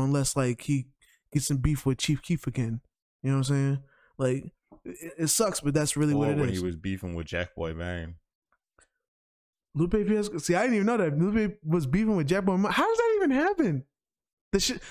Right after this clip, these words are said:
Speaker 1: like, the sh-, the Chief Keef shit. Okay, I understand it was Chicago, and he said some shit, and, you know, Chief Keef just, you know, lashed out 'cause niggas be like, "He said my name, fuck him."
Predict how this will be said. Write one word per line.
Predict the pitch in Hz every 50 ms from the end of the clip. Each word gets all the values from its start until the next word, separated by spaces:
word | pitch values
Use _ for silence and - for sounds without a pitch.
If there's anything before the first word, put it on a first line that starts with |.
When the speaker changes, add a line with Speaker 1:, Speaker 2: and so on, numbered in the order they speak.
| - -
Speaker 1:
like, | 214 220 185 180
the | 214 202
sh-, | - -
the | - - 180
Chief | - - 302 320 311 320
Keef | - 302 302 285 294
shit. | - 254 208
Okay, | 202 190 - 190 165 160
I | 165 175
understand | 175 170 - 185 160 170
it |
was | 160 147
Chicago, | - 139 - 190 185 185 180 175 175 180 175 175 170 170 - - _ -
and | 131 120
he | 147 151
said | - 185 170 165
some | - 170 156
shit, | - - 165 160 160 - - _ - _ _ -
and, | - 147 151 143 139 139 143 151
you | 156
know, | 147 139 135 135 131 135 - - _ _ _
Chief | - - 165 143
Keef | 156 165 151
just, | 131 151 139 131
you | 139 151
know, | 147 135 131 135 135 135 -
lashed | 139 156 151 147 139 - -
out | 151 143 139
'cause | - 139 131 123
niggas | 143 151 143 143 135
be | 135 147
like, | 139 135 131 123 123 -
"He | - - 151
said | - 165 151
my | 151 151 151
name, | 165 170 180 185 190 180 - - _ -
fuck | - 190 180 170 -
him." | 127 120